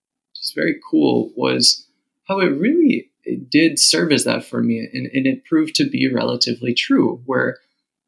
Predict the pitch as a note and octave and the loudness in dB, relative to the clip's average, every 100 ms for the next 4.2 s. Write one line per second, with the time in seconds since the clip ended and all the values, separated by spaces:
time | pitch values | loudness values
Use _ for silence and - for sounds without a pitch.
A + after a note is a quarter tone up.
0 | _ _ _ _ _ _ _ _ C#3+ C#3 | _ _ _ _ _ _ _ _ -4 -2
1 | C3+ F3+ E3 C3+ C3 - - - D3+ D3 | -2 -2 0 0 2 4 4 4 2 2
2 | C3+ B2+ B2 A#2+ B2 B2+ C3 C3 F2 A#2+ | 2 2 0 -2 -2 -2 0 -2 0 2
3 | A#2+ A#2 A#2+ A#2 - - - A2 A2+ - | 0 0 -4 -4 2 0 0 -6 0 2
4 | - | 2